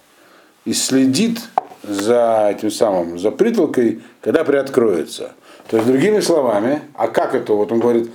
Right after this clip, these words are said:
хорошо, Ир Дашем есть, но как, как ему получить? В отличие от той тётки, которая выходит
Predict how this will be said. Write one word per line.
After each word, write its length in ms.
хорошо, 180
Ир 200
Дашем 420
есть, 240
но 100
как, 180
как 200
ему 140
получить? 420
В 80
отличие 420
от 140
той 160
тётки, 300
которая 560
выходит 500